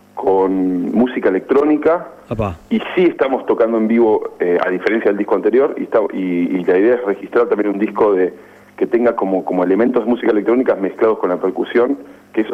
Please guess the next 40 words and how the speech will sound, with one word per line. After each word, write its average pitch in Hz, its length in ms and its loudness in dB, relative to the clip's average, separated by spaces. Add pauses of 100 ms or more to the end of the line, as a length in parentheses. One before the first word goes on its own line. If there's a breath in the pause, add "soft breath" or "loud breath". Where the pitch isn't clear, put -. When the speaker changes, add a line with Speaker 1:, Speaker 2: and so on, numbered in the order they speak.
Speaker 1:
sí 131 80 2
lo 120 120 2
hacemos 120 280 -2
en 113 120 2
vivo, 120 400 2 (520 loud breath)
y, 90 520 0 (100)
y 87 120 -4
la 92 160 2
idea 110 320 4
es 104 140 0 (280)
llevar 101 200 2 (100)
ya 104 80 2
ese 101 180 -2
disco 104 260 0
para 95 140 0
la 87 120 -2
gira 95 240 0
veinte 98 240 0
veintitrés 98 440 0
de 107 40 0
Europa, 123 400 2
y 113 40 2
después, 101 240 -2
bueno, 92 200 -2
ya 98 60 -4
empezar 98 340 -4
a 98 80 -2
presentarlo 98 500 -2
acá. 107 260 0 (720 loud breath)
Y 104 100 -6
la 104 120 4
verdad 123 180 2
que, 131 420 2
que 131 120 4
eso 135 160 -2 (100)
sí 147 300 4
es, - 240 -4
es, 107 80 0 (200)
es 107 100 0
como, 104 420 0